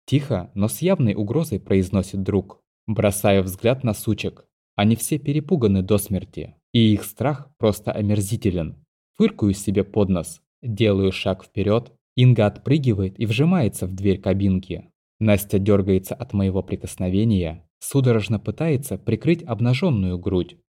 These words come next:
Такая маленькая, беззащитная. Зверь скулит, скребется, хочет облизать ее лицо. «Не бойся», ласково говорю.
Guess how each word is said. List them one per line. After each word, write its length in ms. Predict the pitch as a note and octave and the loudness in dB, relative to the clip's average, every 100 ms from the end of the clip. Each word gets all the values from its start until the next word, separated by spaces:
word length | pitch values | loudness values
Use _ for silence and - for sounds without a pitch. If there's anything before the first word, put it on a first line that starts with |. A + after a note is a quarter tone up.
| _ | _
Такая 380 | F#2+ F#2 F#2+ F#2 | -2 0 0 0
маленькая, 800 | F#2 G#2 A2+ G2 F2 D#2+ D#2+ _ | 0 0 0 -2 -4 -6 -8 _
беззащитная. 1040 | G2 F2+ F#2 F2 - G#2+ G2 E2+ E2 E2 _ _ _ | -4 -2 -2 -4 -2 -2 -2 -4 -8 -14 _ _ _
Зверь 340 | G#2 G#2 A#2+ | -4 0 0
скулит, 520 | - - B2+ A2 G2 - _ | -2 0 2 2 0 -12 _
скребется, 960 | - - A2 A2 F#2+ G2 - E2 - _ _ | -10 -4 -2 2 2 0 -10 -14 -16 _ _
хочет 400 | - C3 D3 C#3 | -2 0 0 -4
облизать 480 | A2+ B2+ C3+ F3 - | -2 -2 0 -2 -2
ее 280 | G2+ G2+ F#2+ | -2 2 2
лицо. 600 | F#2 F#2+ - F#2 D#2+ - _ _ _ | 0 -6 -4 -4 -4 -10 _ _ _
«Не 180 | G#2 A2+ | 2 2
бойся», 640 | A2+ G#2 G2 - F#2 - _ _ _ A#2 | 4 4 4 0 -8 -8 _ _ _ -2
ласково 460 | A#2 - - F#2 | -2 -2 -4 -4
говорю. 600 | F2+ F#2 F2+ F2+ E2 - | -2 -2 -2 -2 -6 -12